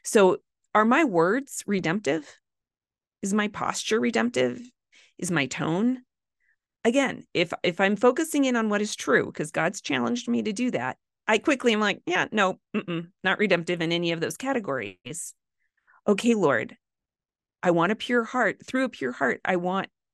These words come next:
to ask you, please help me do this because I can't muster up niceness. I can only do it, you know, I can do a tablespoon's worth, but I can't do a whole life-changing's worth.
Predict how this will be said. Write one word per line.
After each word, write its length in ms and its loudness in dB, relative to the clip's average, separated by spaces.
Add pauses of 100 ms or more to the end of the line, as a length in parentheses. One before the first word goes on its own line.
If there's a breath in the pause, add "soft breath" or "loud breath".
(160)
to 200 -8
ask 400 -6
you, 220 -10 (500 loud breath)
please 440 4
help 460 0
me 360 -4
do 180 -2
this 200 -6
because 360 0
I 140 0
can't 380 -4 (260)
muster 760 0
up 260 0
niceness. 880 -6 (800)
I 80 2
can 160 4
only 220 6
do 160 4
it, 180 4 (120)
you 100 2
know, 80 4
I 60 4
can 140 -2
do 80 2
a 40 0
tablespoon's 800 -4
worth, 380 0 (420 loud breath)
but 100 0
I 40 6
can't 320 -4
do 160 0
a 80 2
whole 460 0
life-changing's 1200 -6
worth. 460 -12